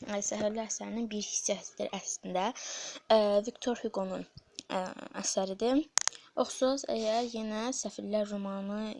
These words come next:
ilə, eee, bir əlaqəsi olduğunu görə bilərsiniz. Burada isə Hörümçək Adam adlı kitabım var. Hörümçək Adam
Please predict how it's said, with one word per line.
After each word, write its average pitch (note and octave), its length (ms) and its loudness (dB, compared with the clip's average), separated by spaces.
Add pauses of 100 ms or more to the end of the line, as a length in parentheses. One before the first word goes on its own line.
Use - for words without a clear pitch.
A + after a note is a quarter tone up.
ilə, G#3 280 2
eee, - 760 -8
bir G#3 200 -2
əlaqəsi G3+ 500 0
olduğunu G#3 640 -4
görə G#3+ 300 -2
bilərsiniz. G#3 580 -6 (1600)
Burada D4 320 10
isə C#4 180 6 (100)
Hörümçək C4 600 6
Adam G#3+ 340 4 (120)
adlı A3 320 0
kitabım G3+ 500 -6
var. A#3+ 200 2 (400)
Hörümçək F4 540 8
Adam D#4+ 260 10